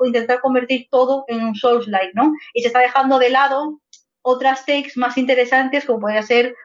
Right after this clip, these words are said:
otra de los Walking Simulator que se han dejado, eh, fuera, porque hay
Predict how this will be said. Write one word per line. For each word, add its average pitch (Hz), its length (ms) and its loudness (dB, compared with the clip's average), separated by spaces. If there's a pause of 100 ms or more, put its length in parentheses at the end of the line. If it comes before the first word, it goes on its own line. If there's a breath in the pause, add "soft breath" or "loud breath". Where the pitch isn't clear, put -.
otra 226 200 2
de 220 80 2
los 214 160 -2
Walking 226 240 0
Simulator 226 500 -2
que 226 100 -8
se 214 60 0
han 208 80 0
dejado, 214 680 2 (280)
eh, 214 420 4
fuera, 247 420 2
porque 208 220 -2
hay 208 400 -2